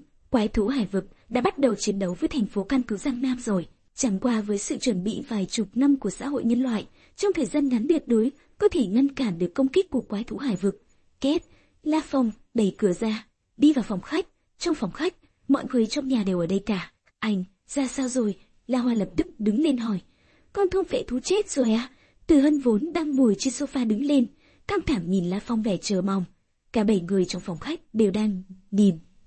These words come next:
La Phong. Lúc trước La Phong đã tiết lộ hôm nay sẽ có một lần công kích thôn phệ thú. Hơn nữa, tin chắc có thể giết chết thôn phệ thú, không được. La Phong khẽ lắc đầu. "Nhưng còn có hy vọng," La Phong trầm giọng nói nhất.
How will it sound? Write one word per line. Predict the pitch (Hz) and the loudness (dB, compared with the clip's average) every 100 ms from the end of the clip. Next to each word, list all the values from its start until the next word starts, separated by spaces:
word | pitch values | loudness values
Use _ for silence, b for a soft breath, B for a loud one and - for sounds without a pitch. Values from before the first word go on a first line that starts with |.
| - | -6
La | 190 | -4
Phong. | 190 190 170 - - - - | -2 -4 -4 -8 -20 -14 -2
Lúc | 294 330 | 0 0
trước | - 415 | 2 4
La | 349 254 | 4 0
Phong | - 220 | -2 -4
đã | 214 | -4
tiết | 285 381 | 2 2
lộ | 302 - | 4 0
hôm | 262 254 | 2 2
nay | 240 240 b b | 2 0 b b
sẽ | - 359 | -10 -6
có | 285 | 0
một | 269 302 | 0 2
lần | 214 175 | 0 -2
công | - 220 | -2 0
kích | 208 349 | 0 -2
thôn | - 262 | 0 -2
phệ | 220 220 | 0 -4
thú. | - 208 180 - - _ _ _ _ _ | -2 0 0 -4 -10 _ _ _ _ _
Hơn | 330 302 | 2 4
nữa, | 262 311 381 _ _ | 4 2 -2 _ _
tin | 320 | 2
chắc | 302 403 | 2 0
có | 381 | 0
thể | 392 359 214 | -2 0 -2
giết | 170 311 330 | 0 -2 -2
chết | - 359 | -2 -2
thôn | - 294 | 0 -2
phệ | - 208 | 0 -2
thú, | 214 180 170 b b | 0 -2 -4 b b
không | - 240 | -6 -2
được. | 196 190 | -2 -2
La | 196 196 | -2 -4
Phong | - 185 | -4 -6
khẽ | 170 185 | -4 -4
lắc | 214 247 | -6 -2
đầu. | 220 180 - _ _ _ _ _ | 0 0 -4 _ _ _ _ _
"Nhưng | 294 359 | 0 0
còn | 381 240 | 0 0
có | 208 | 0
hy | 262 | 0
vọng," | 294 262 - | 2 0 -2
La | 214 208 | -2 -2
Phong | 208 175 | -4 -4
trầm | 214 165 143 _ _ | -2 -4 -6 _ _
giọng | - 226 175 | -2 -2 -2
nói | 165 | -4
nhất. | 175 269 | 0 0